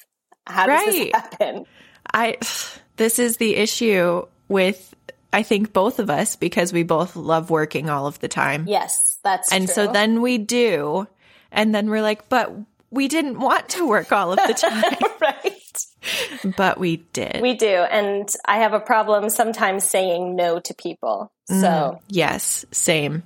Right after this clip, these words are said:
Speaker 1: I overbook myself very
Speaker 2: Mm-hmm.
Speaker 1: frequently. I feel
Speaker 2: Mm-hmm.
Speaker 1: like, though, in general, this happens to me every summer. Summer shows up and I'm like,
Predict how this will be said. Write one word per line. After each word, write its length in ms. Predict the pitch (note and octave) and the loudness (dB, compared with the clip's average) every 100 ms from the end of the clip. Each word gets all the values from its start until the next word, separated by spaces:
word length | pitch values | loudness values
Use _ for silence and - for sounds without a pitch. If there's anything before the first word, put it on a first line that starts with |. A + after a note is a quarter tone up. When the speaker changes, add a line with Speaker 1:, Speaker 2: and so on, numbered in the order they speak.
| _ _ - | _ _ -2
Speaker 1:
I 160 | E3+ F3+ | 0 0
overbook 580 | F3+ F#3 G3 F#3 - | 0 -2 0 -2 -2
myself 800 | F#3 E3 E3 F#3+ D#3+ D#3+ - - - - _ | -4 -4 0 2 2 2 -2 -10 -12 -20 _
very 440 | F#3+ E3+ G3+ F#3 F#3 | -10 0 2 2 0
Speaker 2:
Mm-hmm. 40 | G3 | 0
Speaker 1:
frequently. 460 | G3 F#3+ D#3+ G3+ - | 2 2 0 -2 -2
I 100 | C#4 | -2
feel 160 | D4+ G4+ | 2 4
Speaker 2:
Mm-hmm. 160 | G#4 F#3+ | 4 4
Speaker 1:
like, 40 | |
though, 200 | A3+ A3 | 4 2
in 240 | - A3 A3 | 0 -2 0
general, 420 | F#3 A3 B3+ C4 | 0 2 0 0
this 200 | A3+ - | -2 0
happens 400 | G#3 A3+ A3 - | -2 -2 -4 -6
to 100 | G#3+ | -4
me 160 | A3 - | -6 -4
every 320 | F3+ F3 G3 | -6 -4 -4
summer. 480 | F#3 F#3 E3 D3+ - _ _ | -2 -2 -4 -6 -16 _ _
Summer 380 | - A#3+ A#3+ C4+ | -2 2 2 2
shows 380 | C4+ A#3 A#3 A3+ | 2 0 2 2
up 160 | A3 A3 | 0 -2
and 120 | A3 G#3 | -8 -6
I'm 120 | G#3 | -4
like, 220 | G3+ | -6